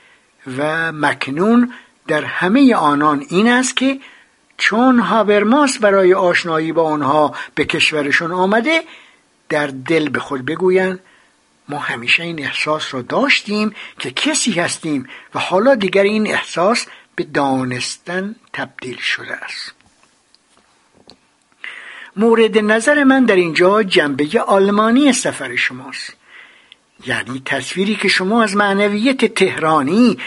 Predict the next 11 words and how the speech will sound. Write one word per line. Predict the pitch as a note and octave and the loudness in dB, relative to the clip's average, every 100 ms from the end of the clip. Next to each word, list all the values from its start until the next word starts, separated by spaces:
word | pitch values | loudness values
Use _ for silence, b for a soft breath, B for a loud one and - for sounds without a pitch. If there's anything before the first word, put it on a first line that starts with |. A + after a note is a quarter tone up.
| B - | B -2
برای | D3 C#3 C#3 | -2 -2 -4
آلمانی | B2+ C3+ C3+ C3+ A#2+ | -2 0 0 -2 -4
ها | C3+ B2 | -8 -8
ترسیم | C3 B2+ - B2+ | -8 -8 -8 -12
کرده | A#2 C3+ - B2 | -10 -10 -10 -12
اید. | A#2 B2+ - B B B B B - | -12 -16 -18 B B B B B -10
نخست | B2+ - E3+ - | -6 0 0 0
باید | E3 D#3+ F3+ - B | 0 2 0 -2 B
خطوطی | - G#3 G3+ A#3+ G#3 G3+ | -2 0 2 2 2 2
از | D#3+ | 2
این | D#3+ D#3 | 0 -4